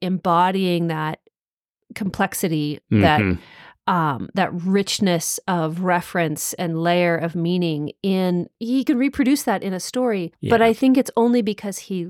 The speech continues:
Speaker 1: he lived in that awareness that, you know, the, the things that he saw and did and felt were all flowing in and out of one another.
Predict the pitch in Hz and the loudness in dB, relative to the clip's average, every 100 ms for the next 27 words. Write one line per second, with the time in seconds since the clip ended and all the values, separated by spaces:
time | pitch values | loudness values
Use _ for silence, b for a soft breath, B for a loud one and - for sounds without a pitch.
0 | - - 190 185 170 180 190 214 202 175 | -12 -14 -6 -4 -4 -2 2 4 2 0
1 | 170 160 156 151 170 175 151 - - - | -2 -2 -4 -4 -2 -2 -4 -8 -10 -2
2 | 165 - _ 190 180 - 170 - 190 185 | -2 -2 _ -6 -4 -4 -8 -6 -6 -2
3 | 190 185 - 190 190 - 190 175 160 147 | 0 -2 -4 -4 -4 0 2 2 2 -2
4 | - 160 160 - 185 170 151 147 - 165 | -4 -4 -2 0 0 0 -2 -4 -6 -8
5 | - - 190 165 - - - 185 180 - | -8 -4 -2 0 -4 -14 -6 -2 -2 -2
6 | 190 190 180 180 170 165 196 _ - - | 0 2 2 2 0 -2 -6 _ -20 -10
7 | - 202 190 175 156 180 170 160 160 165 | 0 2 4 4 2 2 2 2 0 -2
8 | - - 135 127 - - - | -6 -10 -8 -10 -10 -12 -14